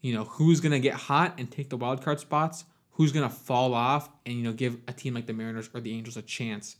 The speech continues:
Um, you know, I'm interested to see how the race kinda ends up. Uh, it, it's just so funny comparing A L and N L right now because we mentioned earlier, Travis, the N L, these award races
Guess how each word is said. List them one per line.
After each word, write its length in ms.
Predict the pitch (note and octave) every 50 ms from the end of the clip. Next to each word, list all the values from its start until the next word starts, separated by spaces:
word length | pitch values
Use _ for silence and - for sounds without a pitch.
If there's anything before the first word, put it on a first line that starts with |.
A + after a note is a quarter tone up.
| _ _
Um, 340 | A#2+ A#2+ A#2 A2 G#2+ A2 A2+ - - - - - _ _ _
you 80 | - B2
know, 220 | A#2 A2 G#2+ - - _ _ _ _ _ _ _ _ _
I'm 160 | - C3+ C3+ C#3
interested 240 | C3 C3+ C3 C3
to 60 | B2+ B2
see 100 | B2+ -
how 120 | C3 B2
the 100 | A#2+ A#2+
race 180 | A2+ A#2+ A#2 A#2
kinda 220 | - B2+ A#2+ A#2
ends 320 | A#2 - A#2 A#2+ A#2+ A#2 A#2
up. 260 | A2+ A#2+ A#2+ - - _ _ _ _ _ _ _ _ _ _ _
Uh, 420 | A#2 A#2 A2 G#2+ G#2+ G#2 G#2 G2+ - - _ _ _ _ _ _ _ _ -
it, 60 | E3
it's 260 | E3 - F3+ F#3 D#3+
just 100 | F3 F3+
so 80 | G3+ F#3
funny 220 | F3 - E3 E3
comparing 420 | - D3+ B2+ A#2+ C#3 C3+ C3 - - -
A 120 | B2 B2
L 140 | B2 A#2+ A#2+
and 100 | A#2 -
N 120 | A#2 A#2
L 80 | A2+ A2+
right 160 | A2 A2 A2
now 140 | A2+ G#2+ A2
because 360 | B2 A#2 - B2 A#2 A2+ - - - - _ _ -
we 100 | C#3 C#3
mentioned 240 | D3 D3 C#3+ C#3 -
earlier, 200 | C3+ C3+ C3 B2
Travis, 320 | B2 - A#2 A2+ A#2 A2+ -
the 180 | - - -
N 140 | C3 C3 B2+
L, 380 | C3 B2+ C3 C3+ C3+ C3+ - _ _ -
these 180 | B2+ A#2+ A#2 A#2+ A#2+ - -
award 300 | A#2+ A2+ A2+ A#2 A#2+ B2
races 520 | B2+ C3 C3+ C3+ C3+ - D3 D3 C#3 C#3